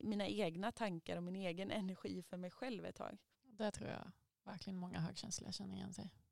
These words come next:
Speaker 1: Mm.
Speaker 2: Jag gör det definitivt.
Speaker 1: Ja, men eller hur?
Speaker 2: Det har ingenting med att göra att man inte älskar sina barn.
Speaker 1: Nej. Och det är därför jag kan bli så upprörd ibland när man läser såna grejer i olika föräldratrådar eller i tidningar eller vad det nu kan vara. Liksom.
Speaker 2: Mm.
Speaker 1: Att sådär, ja, men varför ska man skaffa barn då?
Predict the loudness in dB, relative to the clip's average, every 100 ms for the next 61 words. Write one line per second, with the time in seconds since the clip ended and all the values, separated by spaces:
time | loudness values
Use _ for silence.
0 | 0 4 6 6 2 0 -2 -4 -4 -6
1 | -8 -18 _ -20 -8 -4 -4 -4 -4 0
2 | 4 6 6 4 2 2 2 2 2 0
3 | -2 -2 -2 -2 -2 -2 -2 -2 -4 -6
4 | -10 -4 -2 -2 -4 _ _ _ _ _
5 | -6 -2 0 2 0 0 -2 -2 0 0
6 | -2 -4 -2 0 0 0 0 0 -2 -2
7 | -2 -4 -4 -4 -4 -4 -6 -6 -6 -6
8 | -8 -6 -4 -4 -6 -12 _ _ _ _
9 | 0 0 0 -4 -2 -2 -2 -4 -4 -4
10 | -4 -6 -4 -2 -2 -4 -4 -4 -4 -6
11 | -6 -4 -4 -4 -6 -4 2 2 2 -2
12 | -8 -8 -10 _ -10 -6 -6 -8 -8 -10
13 | -10 -10 -12 -10 -8 -6 -6 -10